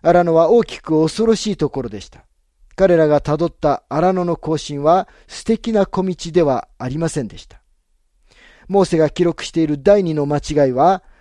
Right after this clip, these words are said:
カデシュバルネアでの決断でした。これは人々の間違いでした。これも役員会や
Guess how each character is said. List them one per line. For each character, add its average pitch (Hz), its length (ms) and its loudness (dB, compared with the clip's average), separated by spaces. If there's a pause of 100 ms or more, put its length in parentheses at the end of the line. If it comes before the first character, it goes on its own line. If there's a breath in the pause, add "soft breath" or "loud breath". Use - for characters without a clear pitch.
(120)
カ 233 160 0
デ 220 120 4
シ - 180 -6
ュ - 20 -6
バ 139 200 0
ル 180 120 0
ネ 180 160 2
ア 165 80 4
で 156 140 0
の 160 120 0
決 - 280 -8
断 123 160 -4
で 90 100 -18
し - 80 -20
た。 - 200 -20 (760 soft breath)
こ 180 120 -2
れ 170 80 4
は 165 100 4
人 - 240 0
々 220 220 0
の 175 160 2
間 147 160 0
違 160 320 0
い - 20 -8
で 98 100 -16
し - 80 -20
た。 - 160 -20 (1160 soft breath)
こ 185 140 -2
れ 185 60 2
も 220 380 0
役 160 360 2
員 180 120 0
会 135 260 -2
や 113 220 -4